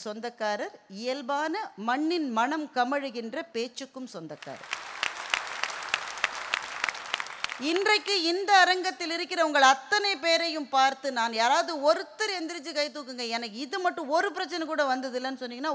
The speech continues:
ஒரு கை கூட இங்கே உயராது. அப்படி ஒரு கை உயர்ந்தால் கேமரா அவர்கள் பக்கம் திரும்பும் என்ற ஆவலினால் உயர்ந்த கையாக இருக்குமே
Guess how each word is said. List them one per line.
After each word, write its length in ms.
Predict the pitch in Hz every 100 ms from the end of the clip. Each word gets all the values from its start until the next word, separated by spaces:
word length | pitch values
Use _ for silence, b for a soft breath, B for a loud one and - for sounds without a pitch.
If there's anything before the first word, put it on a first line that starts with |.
| 220 269
ஒரு 160 | 302 -
கை 100 | 240 294 277
கூட 100 | 269 247
இங்கே 200 | 202 240 403 - b b b - 214
உயராது. 420 | 233 214 180 160 196
அப்படி 200 | 262 311 269
ஒரு 100 | 240
கை 80 | 247 254 208
உயர்ந்தால் 480 | 214 190 190 196 196 B B -
கேமரா 400 | 247 311 359 330 262
அவர்கள் 380 | 277 277 285
பக்கம் 340 | 294 285 330 320
திரும்பும் 420 | 320 349 349 370 311
என்ற 120 | 254 240 208
ஆவலினால் 500 | 269 320 330 339 359 302
உயர்ந்த 280 | 302 320 311 285
கையாக 340 | 262 294 302 285 254
இருக்குமே 340 | 285 - 254